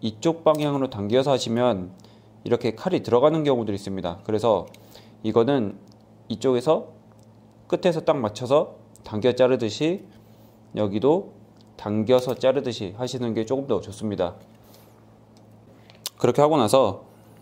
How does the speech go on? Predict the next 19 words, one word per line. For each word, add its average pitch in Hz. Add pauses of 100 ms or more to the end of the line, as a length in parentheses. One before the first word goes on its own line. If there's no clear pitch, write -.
(340)
우선 120
재단한 165
것들을 147
한번 151 (460)
뭔가 123
이렇게 113 (300)
조립을 156
해볼게요. 101 (840)
이거는 120 (300)
제일 120
겉판이 143
될 101
거고요. 110 (500)
그리고 160
이거는 131 (680)
안쪽 107
판, 98 (520)
그리고 143 (560)
이쪽에 139